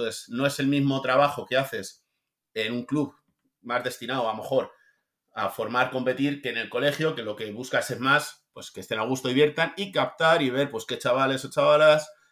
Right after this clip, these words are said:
se les da mejor y pueden, eh, luego, pues, eh, crecer o pasar al club, porque muchas veces el trabajo del club, del colegio, perdón, se queda muy básico, por, por material, por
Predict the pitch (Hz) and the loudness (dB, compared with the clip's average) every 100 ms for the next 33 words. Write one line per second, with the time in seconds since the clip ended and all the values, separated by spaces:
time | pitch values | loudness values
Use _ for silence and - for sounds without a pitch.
0 | _ 117 113 135 147 147 208 214 208 131 | _ -8 0 2 2 4 6 6 6 2
1 | 127 135 139 139 - _ _ - 135 135 | -2 0 2 0 -8 _ _ -8 -6 -4
2 | 135 135 135 139 147 160 156 117 - - | -4 -4 0 4 6 6 4 -2 -2 -14
3 | _ _ - 110 107 120 117 135 160 175 | _ _ -6 -4 -2 -2 0 4 6 6
4 | - - 120 117 120 98 104 - 98 107 | 4 0 2 2 -2 -10 -12 -16 -14 -4
5 | 117 113 123 113 - - 101 110 117 123 | -2 -2 -2 -6 -8 -14 -12 -6 -4 -4
6 | 120 - 131 139 - - 120 117 127 131 | -6 -4 -6 -6 -14 -8 -6 -2 -2 0
7 | 135 127 135 135 104 - 117 127 135 _ | -2 -2 -2 -2 -4 -2 0 0 -2 _
8 | _ _ _ 113 107 120 110 85 - _ | _ _ _ -6 -2 -2 -2 -12 -20 _
9 | _ _ 95 98 98 107 120 131 147 123 | _ _ -18 -16 -10 -2 0 2 0 -2
10 | 104 104 - | -4 -6 -8